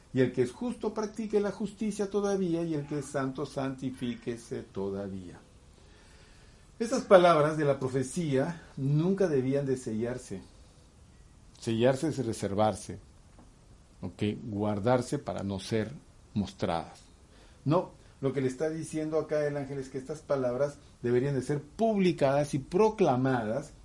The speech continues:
a todo el pueblo y cumplir así el propósito que nosotros encontramos en el capítulo primero de Juan, versículo primero, que dice de la siguiente manera. Versículo primero, capítulo primero,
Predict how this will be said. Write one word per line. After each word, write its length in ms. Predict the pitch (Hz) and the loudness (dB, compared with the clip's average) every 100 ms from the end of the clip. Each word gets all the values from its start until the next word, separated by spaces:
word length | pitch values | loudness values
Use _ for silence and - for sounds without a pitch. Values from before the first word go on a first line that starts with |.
| - | -20
a 160 | - - | -14 -2
todo 220 | 254 330 | 2 2
el 80 | 214 | 2
pueblo 480 | 143 123 107 104 104 - - - - - - | 0 -2 -2 -4 -8 -14 -20 -20 -20 -20 -6
y 80 | 147 | -4
cumplir 500 | 143 226 156 214 240 | 4 6 6 4 4
así 300 | 233 - 214 | 2 2 4
el 140 | 196 | 4
propósito 840 | 190 180 147 156 143 143 131 156 156 - - - - | 4 0 0 0 0 -2 -6 -6 -8 -14 -20 -20 -14
que 120 | - 120 | -2 0
nosotros 340 | 113 139 135 | 2 2 2
encontramos 580 | 135 117 113 123 131 139 - - - - - | 0 -4 -4 -2 -2 -4 -8 -20 -20 -20 -6
en 280 | 131 127 131 | -2 0 2
el 320 | 139 139 131 - - - - | 2 0 -6 -14 -20 -20 -20
capítulo 580 | - 156 - 208 233 220 | -18 -8 -4 -2 0 -2
primero 380 | 190 156 135 123 | -2 -2 -2 -2
de 100 | 113 | -6
Juan, 280 | - 113 135 143 - - - | -6 -8 -8 -12 -18 -20 -14
versículo 580 | 113 101 - - 196 208 | -10 -10 -10 -8 -2 0
primero, 520 | 190 170 139 123 175 165 - - - - - | 0 -2 -2 -2 -4 -8 -18 -20 -20 -16 -4
que 140 | 127 | -2
dice 300 | 131 143 156 | -2 -4 -2
de 80 | 139 | 0
la 100 | 123 | -2
siguiente 420 | - 113 117 120 | -6 -8 -8 -6
manera. 380 | 107 98 87 82 - - - - - - - - | -6 -6 -10 -14 -18 -20 -20 -20 -20 -20 -18 -12
Versículo 340 | 107 156 185 | -10 0 2
primero, 400 | 180 170 131 92 - - - - - - | 4 2 2 -2 -10 -20 -20 -20 -14 -8
capítulo 380 | 107 156 185 | -4 0 0
primero, 480 | 175 160 160 160 165 | 0 -2 -2 -2 -4